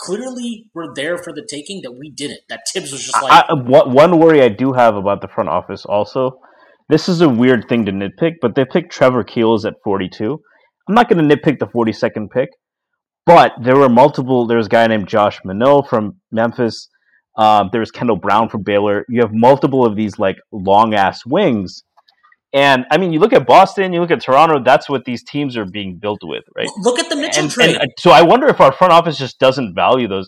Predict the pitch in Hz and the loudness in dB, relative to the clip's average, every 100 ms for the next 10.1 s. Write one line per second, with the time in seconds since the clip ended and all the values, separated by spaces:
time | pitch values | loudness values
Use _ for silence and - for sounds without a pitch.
0 | - 143 - 127 120 123 156 147 131 117 | 2 2 4 2 4 4 4 4 0 0
1 | 113 113 120 117 110 104 - 104 95 - | 4 4 4 0 -6 -10 -6 -6 -6 -8
2 | 127 120 107 - 113 110 101 95 98 110 | 0 0 0 -4 -6 -6 -6 -2 0 -2
3 | 110 - 92 87 - _ - 101 98 104 | -4 -14 -18 -18 -20 _ -6 -4 -4 -8
4 | 98 127 95 78 - _ _ _ _ 117 | -6 -6 -6 -8 -12 _ _ _ _ -6
5 | 117 135 - - 113 110 113 110 147 - | -2 -2 -2 -6 -4 -4 -4 0 0 0
6 | 151 170 170 175 151 135 127 127 120 - | -2 -2 -2 -2 -2 -4 -2 0 0 2
7 | - 127 113 - 117 - _ _ _ _ | 2 2 0 -6 -8 -8 _ _ _ _
8 | _ - 117 127 131 147 139 135 123 113 | _ -10 -8 -4 0 0 0 0 -2 0
9 | 151 190 147 120 - _ 127 123 120 117 | 4 4 4 -2 -12 _ -6 -4 -2 -4
10 | 110 | -8